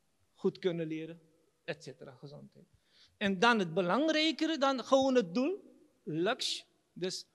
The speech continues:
moet de target. U moet getarget zijn. Gefocust zijn op het doel. Dat betekent Lakshmi ook. Zoals, er staat ook in een van de geschriften, zoals een schutter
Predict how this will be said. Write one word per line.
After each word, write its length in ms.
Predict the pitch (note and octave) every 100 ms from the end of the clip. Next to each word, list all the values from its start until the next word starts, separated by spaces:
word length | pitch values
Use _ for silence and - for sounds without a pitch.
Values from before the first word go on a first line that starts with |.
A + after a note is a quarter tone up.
| _ _ _
moet 360 | G3 F#3 -
de 220 | F3 - -
target. 600 | - C#4 A3+ E3+ - - _ _ _ _
U 160 | B3
moet 260 | B3 C4 C4
getarget 1000 | - - - - - D4+ E4+ E4 D4 -
zijn. 440 | - C4+ A3 E3+ C#3+
Gefocust 960 | - A3 - - E4 F4+ F4+ - C#4
zijn 200 | C4 A3
op 140 | F#3+ -
het 180 | F3
doel. 280 | E3 F3+ E3
Dat 220 | C4 C#4+
betekent 520 | C4+ B3 A3 F3+ G3 D#3+
Lakshmi 560 | E3 - - C#3+ D3+
ook. 120 | - - _ _ _ _ _ _ _ _ _ _
Zoals, 880 | - B3+ A#3 B3+ D4 D#4+ D4 - - - - - -
er 120 | -
staat 400 | - B3+ C#4+ C#4+
ook 260 | C4 - -
in 220 | G3+ A3
een 120 | A3
van 140 | G#3 G3+
de 80 | G3
geschriften, 560 | G#3 - A#3+ G3+ G#3+
zoals 600 | - A#3 B3+ D#4 D#4+ - -
een 160 | A3
schutter 800 | A3 - - - E4 D4 G3 C#3